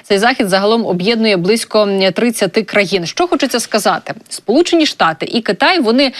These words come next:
домовилися тимчасово знизити мита на дев'яносто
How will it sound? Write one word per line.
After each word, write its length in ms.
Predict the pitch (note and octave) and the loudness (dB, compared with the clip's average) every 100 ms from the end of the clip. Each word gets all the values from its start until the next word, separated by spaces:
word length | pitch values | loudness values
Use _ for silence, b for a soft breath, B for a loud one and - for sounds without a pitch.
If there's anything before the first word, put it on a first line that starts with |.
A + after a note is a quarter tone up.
| B B B F3+ | B B B 0
домовилися 760 | B3 A#3+ D#4+ E4+ C4+ A#3+ G#3 | 4 4 4 4 2 0 -2
тимчасово 800 | F3+ C#4 A#3+ G#3 - D#4 D4+ A3 | 0 0 0 -4 0 2 2 2
знизити 500 | F#3+ A3+ A3 F#3+ G3 | 2 0 0 0 0
мита 340 | G3 D#4+ D#4+ G3 | 0 0 0 0
на 220 | G3 A#3+ | 0 0
дев'яносто 760 | F#3+ F3 F#3 A3 A#3+ - G#3+ | 0 0 0 -2 -2 0 -2